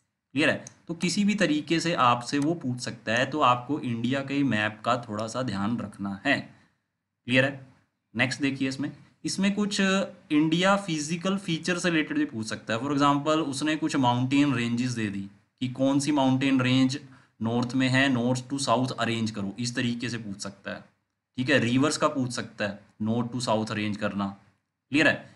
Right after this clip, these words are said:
तो इस तरीके के क्वेश्चन भी इसमें पूछे जा सकते हैं। तो आपको इंडिया फिजिकल मैप का भी ध्यान में, को ध्यान में रखना है। नेक्स्ट क्वेश्चन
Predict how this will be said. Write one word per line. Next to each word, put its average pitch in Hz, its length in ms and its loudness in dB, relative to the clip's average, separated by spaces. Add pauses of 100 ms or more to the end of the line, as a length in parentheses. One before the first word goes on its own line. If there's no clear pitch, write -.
(140)
तो 160 60 -4
इस 170 260 -2
तरीके 151 360 0
के 160 140 -2
क्वेश्चन 123 420 -4
भी 117 240 -2
इसमें 127 500 -4
पूछे 120 380 -8
जा 107 260 0
सकते - 360 -10
हैं। 95 260 -12 (420)
तो 117 60 0
आपको 127 280 2
इंडिया 139 340 4
फिजिकल 135 520 -2
मैप 113 420 0
का 117 140 2
भी 110 220 -4
ध्यान 101 320 -2
में, 127 300 -4 (220)
को 127 120 -6
ध्यान 101 260 0
में 101 300 -2 (140)
रखना 98 220 -10
है। 92 140 -14 (840)
नेक्स्ट 165 300 2
क्वेश्चन 180 600 -2